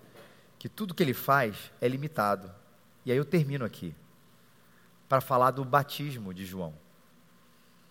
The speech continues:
João diz: "Até porque eu batizo com água. Ele, porém, vos batizará com o Espírito Santo."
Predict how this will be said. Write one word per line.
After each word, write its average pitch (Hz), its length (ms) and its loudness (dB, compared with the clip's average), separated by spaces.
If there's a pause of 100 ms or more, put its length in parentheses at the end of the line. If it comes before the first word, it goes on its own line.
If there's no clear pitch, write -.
(1040)
João 156 220 2
diz: 123 340 -2
"Até 170 220 4
porque 160 460 -2 (320)
eu 160 100 0
batizo 156 460 0
com 151 180 -4
água. 117 340 2 (1400)
Ele, 180 220 4
porém, 127 520 2 (580)
vos 135 180 -4
batizará 135 800 4 (480)
com 156 160 -2
o - 20 2
Espírito 170 440 -4
Santo." - 440 -8